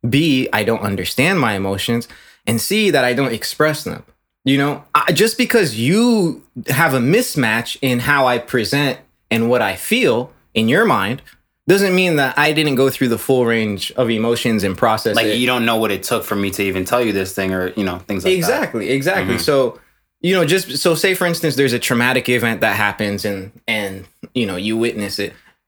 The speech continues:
Speaker 1: Yes, you can cry, right? And that's, in my mind, that's an acceptable thing to do. I
Speaker 2: Mm-hmm.
Speaker 1: don't care. You know what I'm saying? But I also don't care if you choose to just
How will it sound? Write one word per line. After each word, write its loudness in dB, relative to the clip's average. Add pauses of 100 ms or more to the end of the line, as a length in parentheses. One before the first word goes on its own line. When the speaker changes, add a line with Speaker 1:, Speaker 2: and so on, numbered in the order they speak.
(540)
Speaker 1:
Yes, 2
you 4
can 0 (280)
cry, 0
right? 0
And 0
that's, 0
in 0
my 2
mind, 2
that's 0
an 2
acceptable 0
thing -2
to 0
do. 0
I 0
Speaker 2:
Mm-hmm. 2
Speaker 1:
don't -2
care. 0
You 0
know 0
what 0
I'm -2
saying? -2 (360)
But 2
I 4
also 2
don't 0
care 0
if -2
you 2
choose 0
to 0
just -2